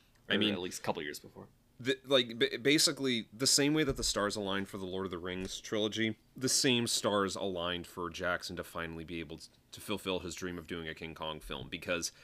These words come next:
Speaker 2: Yeah.
Speaker 1: he was just riding off of massive success, both
Speaker 2: Mm-hmm.
Speaker 1: just critically and commercially, with this trilogy. Suddenly, he was the man
Speaker 2: Yeah.
Speaker 1: to do this. I mean, this man just broke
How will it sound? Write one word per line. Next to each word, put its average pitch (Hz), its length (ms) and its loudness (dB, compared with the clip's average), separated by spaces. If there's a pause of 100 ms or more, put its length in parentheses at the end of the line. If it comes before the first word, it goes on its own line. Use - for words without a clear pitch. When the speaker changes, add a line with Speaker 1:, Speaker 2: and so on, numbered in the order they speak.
(140)
Speaker 2:
Yeah. - 220 0
Speaker 1:
he 107 260 0
was 98 160 -4
just - 180 -4
riding 107 500 2
off 90 300 -2
of 85 140 -6
massive 95 840 2
success, - 800 2 (340)
both 104 400 0
Speaker 2:
Mm-hmm. 95 80 -6
Speaker 1:
just 98 280 -4
critically 98 800 -2
and 104 240 6
commercially, 80 760 -4 (360)
with 95 220 -2
this 95 160 -2
trilogy. 85 600 -2 (420)
Suddenly, 117 560 4
he 127 340 -2
was 95 600 0 (200)
the 92 400 0
man 82 420 -4 (600)
Speaker 2:
Yeah. - 120 0
Speaker 1:
to 98 60 -2
do 87 220 -2
this. 76 240 -2
I 101 80 0
mean, 101 160 0
this 131 220 0
man 104 320 2
just 98 300 -6
broke 110 520 0